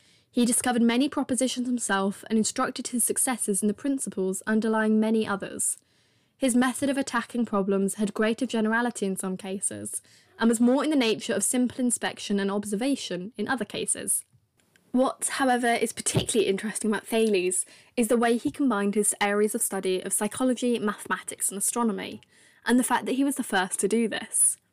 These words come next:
He used realistic theories and hypotheses to explain natural phenomena, which up until that point had only been studied from a supernatural and spiritual point of view. One of his key beliefs in this area was that the world was a flat disk,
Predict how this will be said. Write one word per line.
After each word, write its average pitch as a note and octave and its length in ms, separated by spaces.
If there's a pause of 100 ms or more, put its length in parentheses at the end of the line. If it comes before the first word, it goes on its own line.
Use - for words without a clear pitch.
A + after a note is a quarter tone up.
(400)
He C#4+ 280
used A3 280
realistic A3+ 580
theories A3 560
and G#3+ 160
hypotheses G3+ 800
to - 100
explain G#3+ 320
natural A#3 380
phenomena, G#3 560 (320)
which A3+ 180
up C4 180
until D4 260
that - 180
point B3 280
had A3 140
only B3+ 180
been C4 200
studied G#3+ 360
from - 140
a G3+ 60
supernatural G3+ 840
and G3 100
spiritual B3 440
point F3+ 260
of G3+ 60
view. F3+ 240 (760)
One B3+ 140
of C#4 40
his D4+ 120
key C4+ 280
beliefs A3+ 400
in G#3+ 120
this G3+ 140
area G3 380
was F#3+ 140
that G3 140
the G3+ 40
world A#3+ 460
was G#3+ 140
a G#3 40
flat - 380
disk, - 460